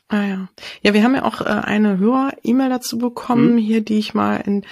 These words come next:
Speaker 1: also wir haben mehrere F-, Anfragen bekommen. Eine ganz konkrete Anfrage auch per E-Mail, ähm,
Speaker 2: Ja.
Speaker 1: und die führe ich jetzt gern mal an.
Speaker 2: Mhm.
Speaker 1: Ich nenne jetzt auch extra mal den Namen nicht, ähm, von
Speaker 2: Ja, alles gut.
Speaker 1: dem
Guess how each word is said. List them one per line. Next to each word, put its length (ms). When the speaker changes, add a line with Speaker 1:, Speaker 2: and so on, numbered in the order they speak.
Speaker 1:
also 340
wir 140
haben 100
mehrere 280
F-, 180
Anfragen 520
bekommen. 520
Eine 280
ganz 220
konkrete 540
Anfrage 580
auch 180
per 160
E-Mail, 540
ähm, 640
Speaker 2:
Ja. 80
Speaker 1:
und 240
die 120
führe 340
ich 120
jetzt 180
gern 140
mal 100
an. 420
Speaker 2:
Mhm. 120
Speaker 1:
Ich 140
nenne 180
jetzt 100
auch 100
extra 320
mal 140
den 160
Namen 300
nicht, 400
ähm, 320
von 180
Speaker 2:
Ja, 80
alles 100
gut. 80
Speaker 1:
dem 440